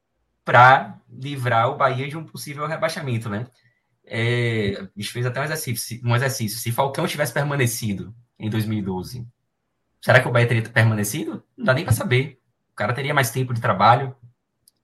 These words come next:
é, teria mais tempo de treinamento e poderia ser que ele conseguisse uma evolução até maior do que o que de fato foi. É, mas são coisas que a gente precisa,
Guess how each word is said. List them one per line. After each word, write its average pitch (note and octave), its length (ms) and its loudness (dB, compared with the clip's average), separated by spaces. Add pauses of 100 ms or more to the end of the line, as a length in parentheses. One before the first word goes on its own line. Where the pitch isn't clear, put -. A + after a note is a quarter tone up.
é, F2+ 520 -6 (960)
teria G2 160 -4
mais G#2+ 160 0
tempo A2+ 160 -4
de A2 80 -4
treinamento G#2+ 840 -2 (680)
e A2 260 -4 (240)
poderia G#2 360 2
ser B2+ 260 2
que D#3 80 -4
ele D3+ 100 -4
conseguisse D3+ 460 -2
uma C3 60 4
evolução B2 680 0 (400)
até A#2 240 4
maior C3 320 6
do C3+ 100 -4
que A2+ 120 -6
o G2+ 80 -6
que A2 100 -10
de G#2 80 -6
fato G#2+ 260 -2
foi. - 320 -16 (880)
É, F2+ 880 -8 (160)
mas A#2 300 4
são G3+ 80 2
coisas F#3 260 -2
que - 60 -4
a F#3 60 2
gente F3+ 180 -2
precisa, D#3+ 420 -6